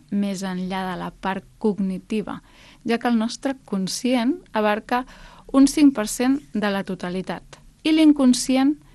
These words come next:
és un noranta-cinc per cent d'aquesta totalitat. Llavors, com deia Carl Gustav Jung,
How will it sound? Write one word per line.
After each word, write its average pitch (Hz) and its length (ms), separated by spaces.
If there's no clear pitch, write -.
és 202 240
un 254 220
noranta-cinc 196 880
per 220 100
cent 254 240
d'aquesta 208 480
totalitat. 180 720
Llavors, 202 320
com 226 240
deia 196 380
Carl 185 320
Gustav 185 400
Jung, 202 400